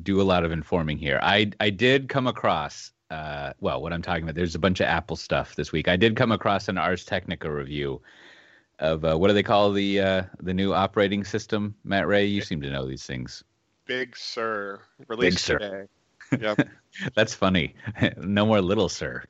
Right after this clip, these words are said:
Speaker 2: No, no.
Speaker 1: Big Sur.
Speaker 2: Also,
Speaker 1: That
Speaker 2: no,
Speaker 1: sounds like
Speaker 2: no.
Speaker 1: a professional wrestler. "Here comes Big Sur." <laughs> Uh, so I fa-, I
Speaker 2: Probably, like,
Speaker 1: found
Speaker 2: some
Speaker 1: one of
Speaker 2: sort
Speaker 1: the
Speaker 2: of wrestling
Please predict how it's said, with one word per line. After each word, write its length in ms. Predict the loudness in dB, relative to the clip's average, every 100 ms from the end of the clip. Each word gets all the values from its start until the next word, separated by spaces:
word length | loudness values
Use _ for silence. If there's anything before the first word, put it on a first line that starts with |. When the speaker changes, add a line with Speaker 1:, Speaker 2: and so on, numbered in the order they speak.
| _ _ -20 -10
Speaker 2:
No, 260 | -6 -6 -6
no. 320 | -10 -10 -12 -16 _ _ _ _ -20 -16
Speaker 1:
Big 200 | -8 -8
Sur. 160 | -2 0
Speaker 2:
Also, 380 | 2 4 2 0 _
Speaker 1:
That 120 | 2
Speaker 2:
no, 40 | 4
Speaker 1:
sounds 220 | 4 4
like 160 | 2
Speaker 2:
no. 140 | 2 0
Speaker 1:
a 20 |
professional 640 | 0 -2 0 -2 -2 -2
wrestler. 580 | 0 -2 -4 -8 -10 -12 _ _
"Here 180 | -4
comes 380 | -2 0 0 -2
Big 300 | -2 0 0
Sur." 500 | -4 -2 0 0 -4 -8
<laughs> 40 | -12 _ _ _ _ _ _ -16 -14 -14 -16 -20 -8
Uh, 380 | 0 2 2 0 -4 -12 -18
so 140 | 2 4
I 100 | 4
fa-, 140 | 4
I 180 | 2 2
Speaker 2:
Probably, 100 | 4
like, 80 | 2
Speaker 1:
found 120 | 2
Speaker 2:
some 80 | -2
Speaker 1:
one 40 | -2
of 40 |
Speaker 2:
sort 120 | -2
Speaker 1:
the 80 | -4
Speaker 2:
of 80 | -6
wrestling 720 | -2 -2 -4 -8 -8 -8 -12